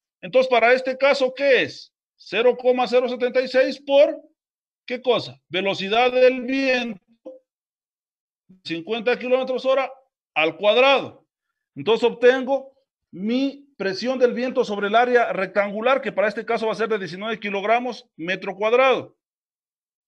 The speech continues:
Ahora, ¿a qué se refiere, eh, la conicidad? La conicidad se refiere al diámetro, eh, superior menos el diámetro inferior,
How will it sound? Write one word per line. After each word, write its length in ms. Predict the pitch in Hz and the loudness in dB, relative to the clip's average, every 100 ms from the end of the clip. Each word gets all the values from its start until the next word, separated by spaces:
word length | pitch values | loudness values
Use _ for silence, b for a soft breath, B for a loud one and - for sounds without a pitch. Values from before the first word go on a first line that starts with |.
| _ b b b _ _ _ | _ b b b _ _ _
Ahora, 600 | 185 254 285 240 120 - _ _ _ _ | 4 6 6 4 -2 -12 _ _ _ _
¿a 160 | 180 180 | -12 -8
qué 100 | 277 | -2
se 140 | 269 | 0
refiere, 800 | 247 240 233 262 269 262 262 254 | 0 -2 -4 0 2 4 2 0
eh, 720 | 208 196 196 196 190 190 190 - _ _ _ _ _ _ _ _ _ | -6 -6 -6 -6 -4 -4 -6 -12 _ _ _ _ _ _ _ _ _
la 320 | - 202 202 202 | -6 -4 -4 -4
conicidad? 760 | 202 208 208 - 214 277 233 | -4 -2 -4 -8 2 4 4
La 160 | 185 180 | 2 -2
conicidad 480 | 190 196 175 220 262 | -4 -8 -2 0 2
se 120 | 254 | 4
refiere 640 | 247 247 262 262 277 294 - _ | 2 2 2 2 2 -4 -10 _
al 220 | 165 170 | -2 0
diámetro, 840 | 165 220 247 254 247 240 240 233 B B B B B _ - | 2 2 4 0 2 6 6 4 B B B B B _ -6
eh, 260 | 185 196 | -2 -2
superior 640 | 180 208 214 220 247 262 | -4 -2 2 4 6 6
menos 360 | 247 233 214 196 | 4 -2 -2 -4
el 140 | 196 | -4
diámetro 640 | 190 226 240 247 240 233 233 | 0 0 0 -2 -6 -4 -4
inferior, 800 | 240 240 269 262 247 269 - | -4 0 2 4 2 0 -6